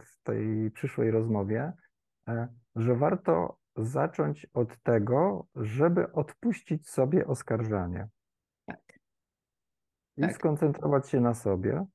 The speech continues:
Speaker 1: e, bo, bo ja zawsze powtarzam, że jak się na sobie skoncentrujemy,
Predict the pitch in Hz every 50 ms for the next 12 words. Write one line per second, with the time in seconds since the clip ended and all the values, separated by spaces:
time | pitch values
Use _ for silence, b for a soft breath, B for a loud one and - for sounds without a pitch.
0 | _ _ _ _ _ _ _ _ _ _ _ _ - 113 117 113 117 117 113 113
1 | 117 - 110 120 123 117 - 127 120 120 127 135 123 135 135 127 131 151 143 -
2 | 143 123 - 113 - - 117 113 123 147 165 180 170 - - 120 117 131 127 127
3 | 123 123 - - 131 123 127 123 - - 147 127 117 117 - - 123 117 - 120
4 | 113 113 - 113 104 104 98 95 135 147 175